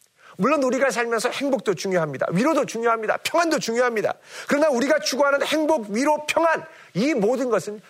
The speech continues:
진리 위에 기초해야 건강하고 오래 갈 수 있는 변하지 않는 평안과 기쁨과 감사가 됩니다. 다른 말로 하면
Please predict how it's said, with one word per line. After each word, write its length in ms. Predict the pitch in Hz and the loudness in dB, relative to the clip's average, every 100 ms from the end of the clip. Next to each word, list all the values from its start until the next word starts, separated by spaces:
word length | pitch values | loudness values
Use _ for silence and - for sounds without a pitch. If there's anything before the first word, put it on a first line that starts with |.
| _ | _
진리 400 | - 247 254 262 | -4 -2 -2 -2
위에 360 | 202 240 311 240 | 0 0 0 0
기초해야 680 | 240 226 254 214 165 170 - - - | -4 -2 0 2 0 -2 -8 -16 -4
건강하고 760 | 165 196 190 156 127 151 151 _ | -2 0 -2 -2 -2 -4 -6 _
오래 240 | 180 277 | 0 0
갈 180 | 262 202 | 2 0
수 120 | - | -2
있는 180 | 175 143 - _ _ _ | -10 -12 -14 _ _ _
변하지 440 | - 127 214 220 - | -8 -4 -4 -4 -10
않는 260 | 170 180 180 | -12 -14 -18
평안과 420 | - 196 160 156 | -10 -6 -4 -6
기쁨과 500 | 147 139 - 110 104 - | -6 -12 -14 -8 -8 -6
감사가 440 | - 104 139 143 | -10 -10 -8 -8
됩니다. 420 | - 80 76 _ _ _ _ _ _ _ _ | -8 -12 -16 _ _ _ _ _ _ _ _
다른 200 | - 98 | -10 -4
말로 180 | 151 143 | -2 -2
하면 240 | 127 147 | -4 -12